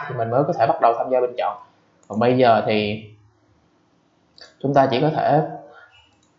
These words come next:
đấy, các bạn thấy không? Bây giờ nè, khi mà mình nhấp vào nè, tại vì bây giờ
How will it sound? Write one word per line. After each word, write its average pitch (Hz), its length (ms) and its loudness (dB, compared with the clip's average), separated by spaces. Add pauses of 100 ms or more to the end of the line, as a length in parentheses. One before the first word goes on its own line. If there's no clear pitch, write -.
(4000)
đấy, 135 140 -4 (260)
các 160 60 4
bạn 131 140 4
thấy 147 100 0
không? - 260 -4 (340)
Bây 131 80 2
giờ 123 100 6
nè, 113 200 -2
khi 131 120 0
mà 120 120 0
mình 107 80 -2
nhấp 127 180 -2
vào 120 180 0
nè, 110 60 -2 (420)
tại 113 160 -2
vì 127 80 2
bây 131 140 4
giờ 127 80 6